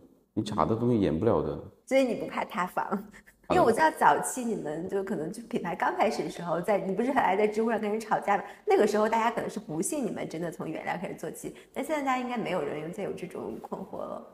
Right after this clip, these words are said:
Speaker 2: 就是大家都知道了。
Speaker 1: 不会的，不会的，永远有人，你只要出来做事儿，一定有人骂你，
Speaker 2: 嗯。
Speaker 1: 真的。你不管是做任何这样的生意，就是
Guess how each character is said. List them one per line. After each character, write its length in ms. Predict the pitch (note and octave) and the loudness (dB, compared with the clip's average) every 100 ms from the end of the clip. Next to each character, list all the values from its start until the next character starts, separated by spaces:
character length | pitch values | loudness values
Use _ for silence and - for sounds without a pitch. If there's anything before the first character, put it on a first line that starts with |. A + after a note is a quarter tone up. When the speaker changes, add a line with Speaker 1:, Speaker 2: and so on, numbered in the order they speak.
| - _ _ | -20 _ _
Speaker 2:
就 80 | - | -10
是 80 | - | -4
大 140 | G2+ | 0
家 80 | G2 | 6
都 80 | D3+ | 8
知 60 | |
道 40 | B2+ | 8
了。 60 | |
Speaker 1:
不 40 | F2+ | 6
会 60 | |
的， 60 | G#2 | 4
不 80 | C3 | 6
会 80 | C3+ | 8
的， 100 | G2 | 8
永 240 | F2+ C3 | 6 6
远 100 | C#3 | 6
有 140 | A2 | 4
人， 140 | D2+ F2 | 4 2
你 40 | |
只 160 | G#2+ F2 | 2 4
要 200 | F2+ G#2 | 6 6
出 160 | A2+ | 6
来 100 | A2 | 6
做 180 | F#2+ A#2 | 6 2
事 180 | G#2 A2 | 2 2
儿， 40 | |
一 220 | F2 D#2+ G2+ | 2 2 2
定 180 | C3+ | 4
有 80 | A#2+ | 6
人 100 | E2 | 6
骂 200 | F2 E2+ | 4 0
你， 100 | C#2+ - - | -4 -10 -12
Speaker 2:
嗯。 100 | - | -6
Speaker 1:
真 160 | G3+ G#2+ | 0 0
的。 100 | G#2+ - - | 0 -4 -16
你 100 | - G2 | -20 -4
不 100 | C3+ | 4
管 220 | B2+ F#2 | 4 4
是 100 | G2 | 0
做 240 | G2+ A#2 | 2 2
任 300 | A#2+ D3+ C#3 | 6 6 6
何 180 | A2 F2+ | 4 2
这 60 | F2+ | 2
样 80 | F2+ | 0
的 80 | |
生 180 | E2 F#2 | -2 -2
意， 220 | F2+ F2+ | 0 0
就 140 | D#2+ F#2 | -2 -4
是 340 | G2 F2 E2 | -2 -2 -2